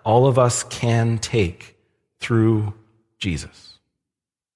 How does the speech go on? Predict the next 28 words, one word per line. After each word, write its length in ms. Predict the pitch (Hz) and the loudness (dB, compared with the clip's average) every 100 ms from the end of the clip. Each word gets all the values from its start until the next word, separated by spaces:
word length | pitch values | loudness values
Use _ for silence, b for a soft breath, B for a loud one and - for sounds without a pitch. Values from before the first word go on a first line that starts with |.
| _ _ _ - | _ _ _ -4
My 80 | 101 | 0
prayer 220 | 156 151 | 4 2
for 180 | - 120 | 2 2
you 260 | 104 95 | 2 0
is 200 | 90 95 | -2 -2
that 200 | 101 92 | -2 -2
you 260 | 98 113 117 | -2 0 0
recognize 800 | 107 120 120 110 92 85 73 80 | 2 2 0 -2 -4 -4 -6 -8
this 180 | 98 98 | -8 -6
opportunity 680 | 90 85 - 110 113 123 123 - _ _ _ _ _ _ | -6 -8 -4 -2 0 0 -4 -14 _ _ _ _ _ _
and 100 | 110 | 0
you 80 | 113 | 2
embrace 680 | 107 98 110 117 127 - - | 2 2 4 4 2 -4 -8
this 280 | - 110 - | -4 -4 -2
opportunity 840 | 110 95 92 - 120 110 107 104 101 | -6 -4 -8 -2 0 0 0 -2 -4
to 140 | - | -8
be 80 | 98 | -6
made 300 | 92 87 90 | -4 -4 -4
brand 360 | 98 95 101 92 | -2 0 0 -2
new, 180 | 80 85 - _ _ _ _ _ _ _ _ _ _ - | -6 -10 -18 _ _ _ _ _ _ _ _ _ _ -6
to 120 | 117 | 0
not 520 | 110 120 123 - - | 4 4 2 -2 -8
be 80 | 101 | -6
stuck 520 | - - 113 123 - - - - | -6 -2 0 0 -2 -18 -20 -4
in 140 | 107 | 2
where 140 | 104 | 4
you've 240 | 101 95 90 | 4 2 0
been, 440 | 104 123 131 131 | 2 2 -2 -8